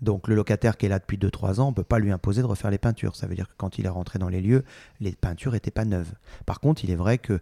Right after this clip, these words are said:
euh, un locataire également qui va rester dix ans, quinze ans, il va être en droit d'exiger de son bailleur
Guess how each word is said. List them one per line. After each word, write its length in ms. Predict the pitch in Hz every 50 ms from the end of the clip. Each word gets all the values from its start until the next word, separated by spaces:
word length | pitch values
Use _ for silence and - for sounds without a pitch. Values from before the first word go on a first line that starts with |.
| - - - - - - - -
euh, 380 | 95 92 90 87 87 90 87 107 -
un 80 | 120
locataire 640 | 101 95 95 - 101 92 - - 110 110 110 95 101
également 480 | 98 92 101 92 92 98 107 110 110
qui 120 | - - 101
va 120 | 92 87
rester 320 | 90 90 - - - 98
dix 240 | 92 92 95 95 98
ans, 100 | 107 107
quinze 400 | 101 - - 107 98 101 95 110
ans, 160 | 127 151 180 - - - - - _ _ -
il 100 | 151 135
va 120 | 117 107
être 180 | 98 - - -
en 140 | - - 101
droit 240 | 95 - 95 110 131
d'exiger 440 | 143 123 101 98 98 101 98 104 104
de 80 | -
son 140 | - - 95
bailleur 480 | 90 85 85 85 90 98 120 147 147